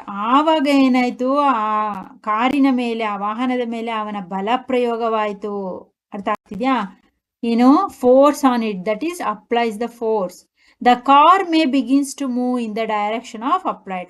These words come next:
force. ಆವಾಗ ಏನಾಗುತ್ತೆ? ಕಾರು, ಅವನು ತನ್ನ ಬಲ ಪ್ರಯೋಗವನ್ನ ಕಾರಿನ ಮೇಲೆ ಮಾಡಿದ್ರಿಂದ ಕಾರು ಚಲಿಸೋದಿಕ್ಕೆ ಪ್ರಾರಂಭ ಆಗುತ್ತೆ. ಅವನು ಸುಮ್ನೆ ನಿಂತ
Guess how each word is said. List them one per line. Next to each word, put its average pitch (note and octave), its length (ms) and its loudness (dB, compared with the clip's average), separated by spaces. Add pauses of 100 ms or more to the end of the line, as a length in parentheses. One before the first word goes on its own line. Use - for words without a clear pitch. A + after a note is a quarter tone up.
force. - 280 -20 (180)
ಆವಾಗ D4 280 2
ಏನಾಗುತ್ತೆ? G#3 640 -2
ಕಾರು, G#3 500 0 (540)
ಅವನು B3 800 2
ತನ್ನ A3+ 220 -2
ಬಲ G#3 320 -2
ಪ್ರಯೋಗವನ್ನ C#4+ 760 2 (160)
ಕಾರಿನ B3 400 -2
ಮೇಲೆ C4+ 260 0
ಮಾಡಿದ್ರಿಂದ G3 640 -8 (280)
ಕಾರು B3+ 680 -2 (140)
ಚಲಿಸೋದಿಕ್ಕೆ B3 760 0 (440)
ಪ್ರಾರಂಭ F#3+ 420 0
ಆಗುತ್ತೆ. E3+ 600 -10 (400)
ಅವನು A#3+ 280 4
ಸುಮ್ನೆ E4+ 380 2
ನಿಂತ E4+ 300 0